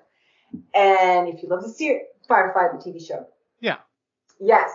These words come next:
Speaker 1: it is so good. It was like reading a episode of Firefly. It was super fast paced. Um,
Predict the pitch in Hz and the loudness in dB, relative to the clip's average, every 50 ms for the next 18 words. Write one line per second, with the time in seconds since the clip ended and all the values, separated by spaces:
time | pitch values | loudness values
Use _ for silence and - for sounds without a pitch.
0 | - _ - 208 214 220 226 220 220 226 - - - - - - - - - 190 | -14 _ -4 -2 0 2 4 4 4 2 0 -12 -14 -18 -20 -20 -20 -10 -2 2
1 | 180 185 196 202 208 202 185 - 156 127 - - - - - 202 214 208 185 - | 6 6 8 8 8 8 8 6 4 0 -4 -6 -12 -8 -4 0 2 2 2 2
2 | - - 196 196 226 233 226 240 233 214 214 - 165 160 170 202 240 254 269 262 | 0 -4 -4 -4 -4 -4 -4 -4 -4 -4 -8 -12 -16 -18 -14 -8 -6 -6 -6 -6
3 | 269 269 277 277 277 277 285 294 - _ _ _ _ _ _ - - 196 196 196 | -6 -8 -10 -10 -12 -12 -14 -16 -20 _ _ _ _ _ _ -6 -4 -2 2 2
4 | 196 196 - 190 196 190 196 190 - - 180 175 170 165 - - 160 156 - - | 2 2 2 0 -2 -2 -4 -12 -12 -10 -8 -8 -8 -8 -8 -8 -8 -8 -8 -10
5 | - 151 135 - - - _ _ _ _ _ _ _ _ _ - 190 190 190 190 | -14 -14 -14 -14 -14 -18 _ _ _ _ _ _ _ _ _ -8 -8 -6 -4 -4
6 | 185 185 - - - - - - - - 269 254 285 277 - 247 214 208 208 - | -6 -6 -6 -10 -20 -20 -20 -16 -8 -8 -8 -6 -6 -4 0 0 2 2 0 -2
7 | - - 202 180 180 180 180 180 180 _ _ _ _ _ _ _ _ - - 190 | -8 -8 -6 -4 -4 -4 -6 -8 -10 _ _ _ _ _ _ _ _ 2 6 8
8 | 185 185 - 180 180 180 175 175 170 170 170 170 170 170 - | 10 10 10 10 8 6 4 2 0 0 -2 -4 -10 -16 -20